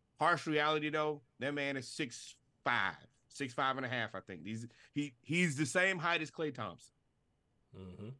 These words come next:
Speaker 1: But he's two hundred and seventy-five pounds.
Speaker 2: Mm-hmm.
Speaker 1: And this was at his, when his metabolism was at his absolute best.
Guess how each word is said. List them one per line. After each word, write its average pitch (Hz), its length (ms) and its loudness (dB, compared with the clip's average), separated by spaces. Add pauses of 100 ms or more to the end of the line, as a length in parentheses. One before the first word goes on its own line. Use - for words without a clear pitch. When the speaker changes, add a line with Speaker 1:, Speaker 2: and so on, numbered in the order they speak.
(200)
Speaker 1:
But 123 100 -2
he's 123 120 -2
two 190 200 -2
hundred 165 200 4
and 143 100 0
seventy-five 135 640 -2
pounds. 82 460 -14 (600)
Speaker 2:
Mm-hmm. 101 360 -12 (1080)
Speaker 1:
And 139 160 2
this 160 220 0
was 147 220 -6 (100)
at 139 140 4
his, 143 180 0
when 131 140 -2
his 143 180 0
metabolism 131 800 -2
was 113 240 -2
at 131 140 2
his 123 200 -2
absolute 120 540 -2
best. - 480 -10